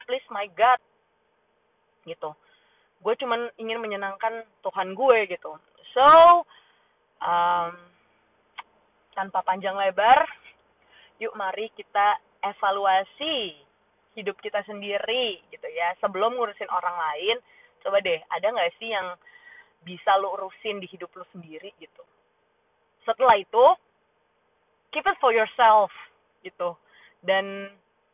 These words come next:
hiduplah untuk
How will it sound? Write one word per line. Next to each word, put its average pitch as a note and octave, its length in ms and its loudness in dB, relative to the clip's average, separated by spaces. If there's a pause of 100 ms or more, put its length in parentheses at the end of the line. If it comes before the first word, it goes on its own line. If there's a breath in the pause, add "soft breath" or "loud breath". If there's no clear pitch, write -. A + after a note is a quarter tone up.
(1120)
hiduplah B3+ 640 2 (1900)
untuk G#3+ 320 -6